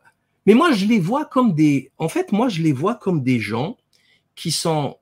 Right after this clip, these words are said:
tombés genre du Titanic, si vous voulez, qui est... mais pas du Titanic, d'un, d'un bateau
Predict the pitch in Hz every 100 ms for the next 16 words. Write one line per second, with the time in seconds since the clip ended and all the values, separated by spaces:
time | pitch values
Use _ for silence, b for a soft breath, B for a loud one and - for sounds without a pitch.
0 | _ - 214 190 180 127 110 107 107 120
1 | 117 104 165 - 120 107 107 139 - 113
2 | 107 101 104 110 120 180 165 151 165 170
3 | 139 143 135 110 110 127 123 131 143 123
4 | 104 127